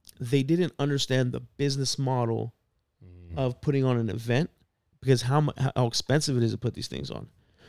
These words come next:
Speaker 1: So I looked at it, I'm like, "Okay," people are like, "You gotta do Grizzly Fest, you gotta do another show." All right. I was gonna do it at what is now Fresies. I was gonna do it on that,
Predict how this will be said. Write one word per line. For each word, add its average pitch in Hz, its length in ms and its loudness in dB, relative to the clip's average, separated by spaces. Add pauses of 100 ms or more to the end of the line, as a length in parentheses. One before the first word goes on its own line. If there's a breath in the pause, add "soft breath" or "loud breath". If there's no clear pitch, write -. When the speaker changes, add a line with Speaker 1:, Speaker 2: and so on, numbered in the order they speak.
(280 soft breath)
Speaker 1:
So - 240 2
I 180 80 2
looked 185 260 2
at 151 140 2
it, - 20 4
I'm 147 80 2
like, 131 300 0
"Okay," 123 380 2 (1000)
people 139 240 -2
are 131 40 4
like, 123 160 2
"You 135 80 2
gotta 143 160 2
do 131 100 2
Grizzly 143 240 0
Fest, 139 340 2
you 135 60 0
gotta 127 120 4
do 135 100 2
another 131 180 4
show." 135 420 4 (640)
All 143 60 4
right. 127 320 6 (640)
I 131 80 2
was 131 140 0
gonna 135 100 -4
do 135 140 2
it 131 60 4
at - 160 -2
what 127 200 0
is 120 180 -2
now 117 140 -2
Fresies. 131 680 0
I - 80 -2
was 120 180 -2
gonna 123 140 0
do 120 40 2
it 117 60 2
on 110 80 2
that, - 140 -4